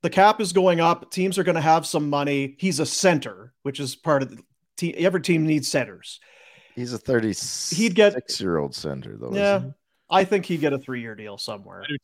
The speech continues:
Speaker 3: too. A-, and that doesn't mean that this is a screaming deal, Rhett, but it means that he probably is foregoing a year and a bit of money by doing it.
Speaker 2: Yeah, with a wink and a nod from Conroy,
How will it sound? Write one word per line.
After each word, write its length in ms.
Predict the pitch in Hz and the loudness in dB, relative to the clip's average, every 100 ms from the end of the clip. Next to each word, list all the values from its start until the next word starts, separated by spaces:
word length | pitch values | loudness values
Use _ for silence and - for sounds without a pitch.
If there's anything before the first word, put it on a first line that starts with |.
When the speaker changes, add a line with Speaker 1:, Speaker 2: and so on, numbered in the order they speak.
| - | -16
Speaker 3:
too. 80 | - _ | -20 _
A-, 180 | 139 151 | -14 -6
and 200 | 156 170 | -2 0
that 120 | 180 | 0
doesn't 260 | 160 185 214 | 0 -2 -2
mean 160 | 208 190 | -4 -4
that 100 | 151 | -6
this 160 | 151 | -8
is 80 | 147 | -8
a 60 | 139 | -8
screaming 540 | - 143 147 175 185 | -8 -6 -6 -6 -6
deal, 200 | 185 185 | -2 -2
Rhett, 240 | 180 180 147 | 0 -2 -2
but 80 | 143 | -6
it 80 | |
means 420 | 131 147 160 147 135 | -6 -6 -6 -8 -2
that 300 | 143 135 - _ _ _ _ - | -2 -2 -8 _ _ _ _ -20
he 420 | - 160 160 160 | -12 -8 -8 -8
probably 640 | - - 151 160 143 147 | -10 -2 2 2 0 -4
is 100 | 143 | -4
foregoing 460 | - 147 131 131 127 | -6 -6 -4 -6 -8
a 60 | |
year 460 | 135 127 139 156 160 | -12 -6 -4 -2 -4
and 140 | 151 | -6
a 60 | 131 | -12
bit 180 | 110 135 | -8 -8
of 60 | |
money 460 | 131 127 110 101 - _ _ _ _ _ 131 | -6 -8 -10 -16 -20 _ _ _ _ _ -16
by 80 | |
doing 240 | 117 127 92 | -12 -12 -12
it. 60 | - - _ | -20 -20 _
Speaker 2:
Yeah, 460 | 151 156 127 107 90 | -8 2 4 4 2
with 320 | 113 120 - | 4 2 4
a 60 | 120 | 2
wink 340 | 107 143 - | 6 4 4
and 140 | 131 113 | 0 0
a 60 | |
nod 380 | 110 113 120 110 | 0 2 2 0
from 200 | - 95 | -4 -6
Conroy, 880 | - 117 120 127 110 90 78 78 - | -2 0 2 0 0 0 0 -2 -8